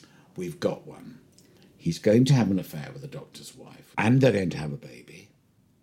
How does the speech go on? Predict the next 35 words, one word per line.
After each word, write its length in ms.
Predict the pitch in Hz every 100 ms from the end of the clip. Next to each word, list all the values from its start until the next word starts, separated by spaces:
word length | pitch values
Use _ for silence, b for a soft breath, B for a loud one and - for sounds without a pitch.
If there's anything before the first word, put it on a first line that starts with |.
| _
but 480 | 87 131 - - -
he's 260 | - 107 95
not 260 | 120 113 -
going 160 | 117
to 100 | 107
stop 380 | - - 90 -
loving 300 | 78 78 82
Jennifer. 480 | 82 87 76 - - - _ _ _ _ _ b b b b b
He's 220 | _ 92 -
going 220 | 120 127
to 80 | 127
want 260 | 113 92 80
to 40 |
have 140 | 87
his 100 | 80
cake 300 | - 87 80
and 100 | 78
eat 260 | 78 76 -
it. 180 | 76 -
And 140 | - 98
even 200 | 104 101
when 120 | 104
he's 140 | 98 -
found 300 | 107 104 101
out, 160 | 135
he's 100 | 127
going 140 | - -
to 80 |
want 180 | - -
his 100 | -
cake 280 | - - -
and 100 | 143
eat 60 | -
it. 100 | -
But 220 | 107